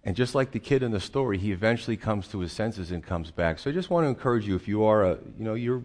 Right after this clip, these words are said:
really living Christianity in the home and you have a prodigal, it may not be you. You know? Now, it doesn't mean on the other extreme that we should spoil our kids and do what the culture teaches, 'cause probably you're gonna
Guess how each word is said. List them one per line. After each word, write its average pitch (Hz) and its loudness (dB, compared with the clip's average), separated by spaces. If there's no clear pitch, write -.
really 123 -2
living 104 0
Christianity 90 -4
in 87 -6
the 82 -4
home 101 -4
and 85 -2
you 92 -2
have 85 -2
a 82 -8
prodigal, 95 -4
it 87 -8
may 95 -2
not 117 -4
be 113 -2
you. 117 -4
You 85 -10
know? 104 -8
Now, 85 0
it 82 -4
doesn't 104 2
mean 104 0
on 92 2
the 87 0
other 104 2
extreme 90 -4
that 78 -2
we 85 -4
should - -10
spoil 120 2
our 80 2
kids 80 -6
and 82 -4
do 92 -2
what 85 -4
the 80 -10
culture 107 -4
teaches, 78 -10
'cause 80 -10
probably 101 2
you're 85 -2
gonna 82 -2